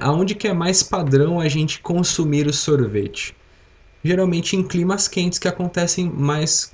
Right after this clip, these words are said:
com mais predominância no, no summer, no verão. Então é, é essa linha de raciocínio que a gente vai levar pra montar essas duas tabelas, beleza? Deu pra entender?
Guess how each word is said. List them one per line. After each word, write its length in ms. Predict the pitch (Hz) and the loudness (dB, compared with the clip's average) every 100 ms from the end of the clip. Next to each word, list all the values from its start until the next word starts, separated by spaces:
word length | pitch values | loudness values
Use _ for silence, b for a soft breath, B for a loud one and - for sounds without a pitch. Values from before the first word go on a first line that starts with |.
| - - | -20 -4
com 100 | 151 | 0
mais 360 | 143 143 - | 2 2 0
predominância 840 | - - 151 151 156 131 139 - | -2 -4 0 2 4 4 2 0
no, 140 | 147 143 | 0 0
no 200 | 156 165 | 0 0
summer, 460 | - 147 123 110 | 0 0 -2 -2
no 160 | 107 110 | -2 0
verão. 340 | 135 139 107 - - B B B B B | 0 0 -2 -8 -20 B B B B B
Então 300 | 131 147 143 | 0 2 2
é, 300 | 101 131 127 | 2 2 2
é 160 | 127 127 | 0 2
essa 320 | 170 - 175 | 2 2 2
linha 260 | 147 165 | 0 0
de 120 | 156 156 | 0 0
raciocínio 680 | 151 - 147 - 135 143 | 0 0 0 0 0 0
que 80 | 143 | 0
a 40 | |
gente 180 | 147 139 | -2 0
vai 120 | 139 | 2
levar 360 | 143 147 127 123 | 4 4 4 2
pra 160 | 143 139 | 2 4
montar 560 | 139 139 139 113 127 b b b b | 4 4 2 -4 -4 b b b b
essas 300 | 117 117 123 | -2 0 0
duas 240 | 117 123 123 | 2 0 0
tabelas, 480 | 147 147 104 101 98 | -2 0 -2 -4 -2
beleza? 400 | 101 147 120 95 | 4 6 6 6
Deu 160 | 123 | 2
pra 120 | 120 | 2
entender? 460 | 92 98 110 131 | -4 0 2 2